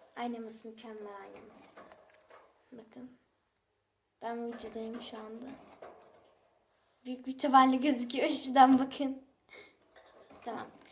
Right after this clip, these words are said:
Neyse, şimdi ben buna bakarak kafama süreceğim. Şöyle yapalım. Doğru düzgün de gözüküyor ha.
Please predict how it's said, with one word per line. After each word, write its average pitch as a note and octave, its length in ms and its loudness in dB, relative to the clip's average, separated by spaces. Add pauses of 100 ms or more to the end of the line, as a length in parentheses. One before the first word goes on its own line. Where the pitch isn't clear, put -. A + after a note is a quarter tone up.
(160)
Neyse, E4 440 4
şimdi F4 300 -4
ben E4+ 240 4
buna E4+ 180 2
bakarak F4+ 400 0
kafama C#4+ 380 -6
süreceğim. A#3+ 560 0 (580)
Şöyle B3 380 -2
yapalım. A#3 500 -6 (2750)
Doğru B3+ 280 2
düzgün C#4 360 -2
de G4 60 2
gözüküyor B3+ 540 -2
ha. A#3 380 -4